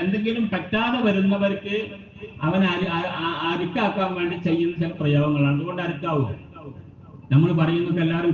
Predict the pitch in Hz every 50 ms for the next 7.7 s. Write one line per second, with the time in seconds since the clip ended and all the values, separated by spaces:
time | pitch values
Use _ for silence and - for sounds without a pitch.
0 | 147 156 160 147 147 165 160 151 131 113 104 98 - - - - - 147 127 -
1 | - 151 165 170 170 165 160 147 131 135 131 127 131 123 117 110 98 95 92 -
2 | - - - - - - - - - - - - - 143 156 160 170 165 165 165
3 | 143 - 175 175 170 170 170 170 170 160 170 170 156 160 156 147 165 165 160 151
4 | - 170 156 151 160 160 156 156 156 156 143 151 147 147 151 151 156 151 151 139
5 | 135 131 131 131 127 120 - - - - - - - - - - - - - -
6 | - - - - 147 151 160 165 151 139 160 160 156 151 151 147 151 151 147 143
7 | 143 143 143 143 131 139 139 - 135 127 131 - 131 127